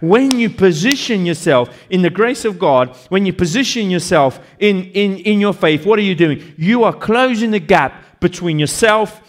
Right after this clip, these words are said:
and the creator of heaven and earth. Jesus was moving in the direction of Zacchaeus.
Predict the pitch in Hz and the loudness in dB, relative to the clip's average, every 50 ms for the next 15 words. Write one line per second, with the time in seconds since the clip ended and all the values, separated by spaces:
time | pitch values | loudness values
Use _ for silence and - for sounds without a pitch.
0 | _ _ - 160 160 160 156 147 - - 175 170 175 175 175 175 185 180 170 175 | _ _ -6 -4 -4 -2 -4 -4 -4 -2 -2 0 0 -2 -2 -2 -2 -2 -2 -4
1 | - - - 160 139 117 127 147 147 135 135 131 131 131 - - - 151 151 143 | -8 -6 -4 -4 -4 -2 -2 -2 0 0 -2 -4 -4 -8 -12 -8 -4 -4 -4 -2
2 | 143 139 131 120 104 - - - - - 135 123 131 170 247 269 269 220 202 156 | 0 0 0 0 -2 -4 -10 -20 -20 -20 -14 -6 -2 0 0 0 0 -2 -4 -4
3 | - 165 160 156 135 165 185 262 277 269 233 226 196 175 175 - - 262 277 269 | -2 -2 -4 -4 -2 -4 -4 -2 -2 0 0 0 0 -2 -2 -2 -2 0 2 2
4 | 262 240 185 196 180 170 165 151 147 143 - - 156 143 - - - - - 180 | 2 2 4 4 4 4 4 2 0 -2 -4 -4 -4 -4 -4 -6 -14 -6 -2 -2
5 | 202 170 165 202 190 190 - 214 208 185 170 156 - - | -2 0 2 0 0 0 -2 0 2 2 2 0 -2 -6